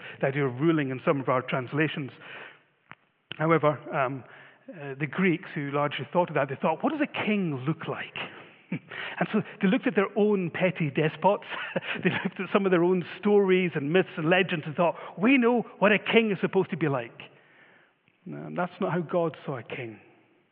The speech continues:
That's not what an Old Testament king was supposed to be like. That's not what we're supposed to be like when we reflect God, and instead the role of protecting something that is valuable or vulnerable.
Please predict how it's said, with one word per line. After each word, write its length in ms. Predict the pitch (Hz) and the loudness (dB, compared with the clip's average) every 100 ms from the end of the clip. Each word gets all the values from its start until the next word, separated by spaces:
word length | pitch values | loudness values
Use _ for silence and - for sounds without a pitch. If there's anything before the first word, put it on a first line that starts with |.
| _ _ _ _ _ _ _ _ | _ _ _ _ _ _ _ _
That's 140 | 175 - | -12 -4
not 60 | 170 | 0
what 200 | 170 165 | 0 2
an 60 | |
Old 180 | 175 170 - | 0 0 -4
Testament 440 | 170 - 151 139 - | -6 -6 -8 -8 -12
king 320 | 156 131 113 - _ _ _ _ _ | -12 -12 -14 -20 _ _ _ _ _
was 80 | 139 - | -14 -10
supposed 320 | - 110 - | -8 -8 -8
to 60 | |
be 140 | 127 120 | -10 -10
like. 260 | 117 131 - - _ _ _ _ _ _ _ - | -10 -10 -12 -20 _ _ _ _ _ _ _ -4
That's 180 | 156 175 | -2 0
not 120 | 180 | 2
what 120 | 170 156 | 2 4
we're 220 | 180 185 | 4 2
supposed 300 | 190 185 160 | 0 -2 -2
to 60 | 156 | -2
be 240 | 160 175 | 0 2
like 300 | 160 175 170 | 4 2 2
when 100 | 151 | -2
we 80 | 165 | 0
reflect 640 | 160 - - 175 151 165 143 | 0 -2 -2 -2 -2 -6 0
God, 460 | 170 160 151 151 - - - | 2 2 0 -2 -8 -10 0
and 140 | 165 | 2
instead 380 | 170 - 185 170 | 2 2 0 2
the 100 | 147 | 0
role 640 | 139 151 190 180 156 135 123 - - | 0 4 6 4 2 -2 -6 -12 -6
of 140 | 156 151 | -4 -4
protecting 840 | - 151 - 185 - 190 170 147 117 - - - | -4 -6 -2 -2 -2 -4 -2 -2 -8 -16 -20 -6
something 400 | - 180 175 165 151 | 0 0 0 -2 -2
that 120 | 135 | -4
is 80 | 123 113 | -4 -4
valuable 540 | 151 175 160 147 147 | -2 0 -2 -2 -4
or 200 | 147 143 | -4 -2
vulnerable. 520 | 151 208 180 127 117 | 0 0 0 -2 -6